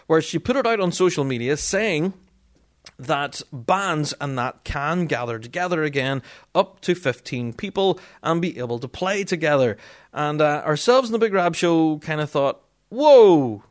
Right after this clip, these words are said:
where did this come from? Bands can gather together again?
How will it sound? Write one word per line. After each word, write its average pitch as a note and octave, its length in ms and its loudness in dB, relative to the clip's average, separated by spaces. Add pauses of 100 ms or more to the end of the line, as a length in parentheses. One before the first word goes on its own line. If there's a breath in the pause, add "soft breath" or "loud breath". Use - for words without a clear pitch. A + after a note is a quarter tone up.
(260)
where C4+ 160 2
did C#4 140 -4
this D#4 240 -2
come A3+ 240 0
from? A#2+ 440 -2 (200)
Bands G#3+ 400 -2
can A3 200 -2
gather G#3+ 320 0
together G3+ 420 0
again? E4 460 0